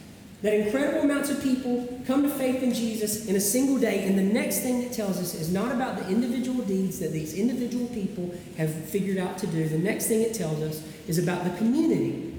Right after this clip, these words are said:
that was created. It tells us about the y'all of the gospel. Look at it again. It tells us what they did together. They worshiped together. They learned together. They lived together. They ate together. They shared troubles and victories together.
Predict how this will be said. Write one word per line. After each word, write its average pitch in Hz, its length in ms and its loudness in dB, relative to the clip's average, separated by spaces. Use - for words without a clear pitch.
that 87 100 -2
was - 180 -4
created. - 540 -2
It 190 120 -4
tells 254 180 2
us 254 140 2
about 185 240 0
the 165 60 0
y'all 151 680 2
of 147 80 -4
the 151 80 -2
gospel. 135 400 -4
Look 233 140 4
at 247 100 2
it 220 120 0
again. - 480 0
It - 120 0
tells 269 240 4
us 247 160 0
what 262 160 0
they 247 140 2
did 262 280 0
together. 196 340 2
They 196 140 2
worshiped 220 560 0
together. 143 460 -2
They 202 260 2
learned 233 640 2
together. 147 500 -4
They 247 200 4
lived 427 240 2
together. 151 380 2
They 135 180 0
ate 135 280 -2
together. 220 440 2
They 175 140 0
shared 175 420 0
troubles 220 460 0
and 208 140 4
victories 214 500 -2
together. 135 340 -4